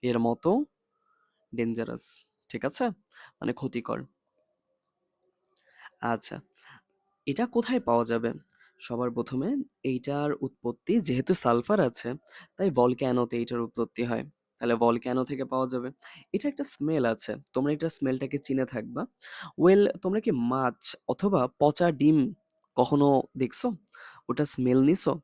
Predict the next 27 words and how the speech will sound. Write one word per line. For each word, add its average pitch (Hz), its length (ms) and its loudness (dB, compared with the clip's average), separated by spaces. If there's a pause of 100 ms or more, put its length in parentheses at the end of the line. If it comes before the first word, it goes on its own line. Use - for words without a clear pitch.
(500)
তাহলে 120 140 0
মাছের 120 680 0
যেই 214 440 0 (140)
পচা 143 260 -2
স্মেলটা 123 480 -2
আসে 226 260 -2
বা 151 160 -2
ডিমের 123 440 0
থেকে 143 320 -2
যে 139 140 -2
পচা 131 320 -2
স্মেলটা 120 460 -2
আসে, 120 240 -2 (420)
ওইটাই 170 260 -2
হচ্ছে 135 320 -8
আমাদের 135 320 -6 (560)
এইচ 127 220 0
টু 117 160 -6
এস 156 300 -8 (420)
বা 123 260 -6 (800)
হাইড্রোজেন 127 520 -6
সালফাইড। - 540 -6 (840)
তো 165 100 0
বায়ু 123 320 0
দূষকগুলা 220 680 -4 (200)
এগুলাই 139 340 -2
ছিল। 160 300 -6